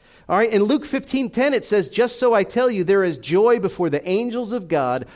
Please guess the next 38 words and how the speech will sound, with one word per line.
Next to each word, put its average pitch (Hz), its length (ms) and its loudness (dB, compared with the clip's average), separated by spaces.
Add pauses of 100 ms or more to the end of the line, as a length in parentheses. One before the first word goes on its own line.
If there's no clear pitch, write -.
(140)
over 147 280 0
one 165 340 -2
sinner 113 480 -6
who 113 220 -8
repents." 95 800 -14 (920)
That, 180 340 2
you 214 80 4
know, 214 340 2
when, 175 400 0
when, 160 300 2
uh, 143 300 0 (520)
Brother 165 320 0
Randy, 175 260 0
Miss 170 220 -4
Linda 170 220 -2
went 151 160 0
under 160 160 0
the 139 80 -2
water 165 340 -2
here 170 160 -4
this 160 240 -10
morning, 175 260 -4
and 160 80 -4
the 147 180 -6
angels 202 520 -4
in 156 100 -6
heaven 131 460 -6
rejoiced. 139 800 -8 (360)
Because 156 320 -4
when 156 100 -2
they're 143 100 0
with 220 280 -4
God, 131 300 -6
they 226 180 0
love 185 480 -4
what 165 200 -6
God 175 320 -6
loves. 165 640 -6